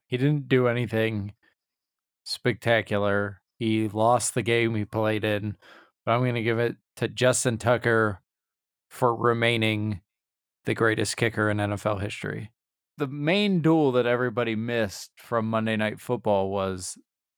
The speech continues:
Butker and Tucker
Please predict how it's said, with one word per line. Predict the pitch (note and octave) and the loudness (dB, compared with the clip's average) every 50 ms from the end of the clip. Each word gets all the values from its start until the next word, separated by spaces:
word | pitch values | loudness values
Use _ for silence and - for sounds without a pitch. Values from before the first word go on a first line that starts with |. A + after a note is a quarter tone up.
| _ _ _ _ _ _ _ _ _ _ - | _ _ _ _ _ _ _ _ _ _ -20
Butker | A2 G2 G#2+ C#3 C#3 - - - D3 C3 C3 C3 C3+ C3+ - _ _ _ _ _ _ _ _ _ _ - | -10 0 2 2 2 2 0 2 4 4 4 4 2 0 -4 _ _ _ _ _ _ _ _ _ _ -6
and | - A#2+ A2+ G#2+ G2+ - | -4 -2 -2 -2 -2 0
Tucker | - C3+ A#2+ - - G2 F2 F2 F2+ G#2 A2+ | 2 2 2 2 2 0 0 0 -2 -8 -10